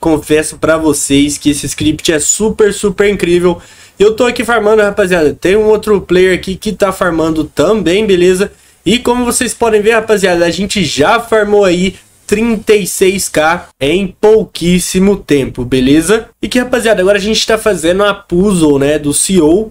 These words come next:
É bastante legal, vamos ver como que o script vai tá, né, reagindo aqui a essa puzzle. Ó, aí pede pra eliminar ele, né,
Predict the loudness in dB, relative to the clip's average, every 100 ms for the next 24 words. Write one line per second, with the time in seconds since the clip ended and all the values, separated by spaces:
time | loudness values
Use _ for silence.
0 | _ -4 0 0 0 -2 0 0 2 2
1 | 2 0 0 0 -2 0 -2 0 0 -2
2 | -2 -4 -2 -2 0 0 0 0 0 0
3 | 0 0 0 2 0 0 -2 0 0 0
4 | 0 0 -2 -4 0 0 2 0 0 -4
5 | -2 0 0 -2 -2 0 -2 -2 2 2
6 | 0 -2 0 2 2 2 2 0 -2